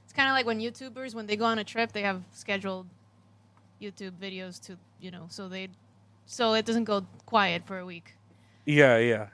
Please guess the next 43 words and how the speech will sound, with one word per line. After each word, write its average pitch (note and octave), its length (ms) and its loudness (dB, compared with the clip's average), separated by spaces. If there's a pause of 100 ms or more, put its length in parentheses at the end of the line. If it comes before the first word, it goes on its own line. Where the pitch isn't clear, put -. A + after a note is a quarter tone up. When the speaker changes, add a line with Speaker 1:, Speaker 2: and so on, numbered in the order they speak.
Speaker 2:
No, A#2 220 6
definitely, A2 520 2
'cause A2+ 160 0
that B2 260 10
one A#2 240 8
week A#2+ 280 2
can, G#2 400 4 (560)
uh, A#2+ 260 12
make B2 280 6
or A#2 80 8
break, A#2 360 8 (200)
uh, A#2 220 8
something. A#2+ 400 -4
I G#3 80 4
don't A#3 180 8
think D#3 160 4
you, D3+ 380 4
though, A#2 280 8
like, A2 380 0
I, C3 260 0 (1040)
friends C3 160 -2
are B2 80 4
pretty C3 580 4
dedicated, B2 880 4 (640)
uh, A2 380 10
whether A2+ 320 4
that A2 280 6
be, A2+ 280 2
uh, G#2 320 4 (240)
a A#2 100 0
good B2 340 6
thing B2+ 180 6
or A#2 100 8
a G#2+ 60 4
bad A#2 320 6
thing. G#2 280 0
I A#2+ 160 8
think D3 160 -4
it's B2+ 120 -4
mostly A2 300 0
a G#2 40 -4
good G#2+ 220 -4
thing, G#2 240 -4